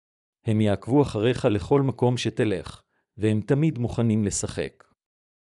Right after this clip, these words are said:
הם גם חיות שמירה נהדרות, הם נפלאים עם ילדים ובעלי חיים אחרים, והם יכולים אפילו לפעול ככלבים טיפוליים. עם זאת, כמו כל חיה אחרת, הם לא יגיבו טוב לכך שיישארו לבד יותר מדי זמן.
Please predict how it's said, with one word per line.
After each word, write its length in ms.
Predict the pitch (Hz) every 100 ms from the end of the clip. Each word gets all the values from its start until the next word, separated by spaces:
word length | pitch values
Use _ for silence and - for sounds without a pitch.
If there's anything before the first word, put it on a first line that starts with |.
| _ _ _ _ -
הם 200 | 113 107
גם 200 | 113 120
חיות 400 | - 95 120 -
שמירה 380 | 104 98 113
נהדרות, 640 | 123 98 92 95 127 120 - _ _ _
הם 140 | 120
נפלאים 500 | 120 - 107 104 139
עם 140 | 135 117
ילדים 560 | 101 98 113 147 147 151
ובעלי 420 | 110 98 104 107 120
חיים 340 | - 120 123
אחרים, 540 | 110 120 101 98 62 - _ _ _ _
והם 240 | 92 101 104
יכולים 420 | 101 110 117 123
אפילו 340 | 107 143 131
לפעול 440 | 117 107 - 143 147
ככלבים 580 | - 95 110 104 135 139
טיפוליים. 640 | 131 - 104 95 85 60 - _ _ _ _ _ _ _ _ _ _ -
עם 180 | 113 98
זאת, 440 | 95 123 98 - _ _ _
כמו 260 | 104 104 -
כל 200 | 123 107
חיה 340 | - 104 101
אחרת, 480 | - 120 104 87 - _ _ _
הם 140 | 113 117
לא 180 | 147
יגיבו 380 | 147 117 127 127
טוב 280 | 117 143 107
לכך 380 | 98 - 113 -
שיישארו 580 | 110 101 117 107 127 131
לבד 280 | 107 123 104
יותר 360 | 107 - 120
מדי 380 | 113 101 104 104
זמן. 360 | 98 107 90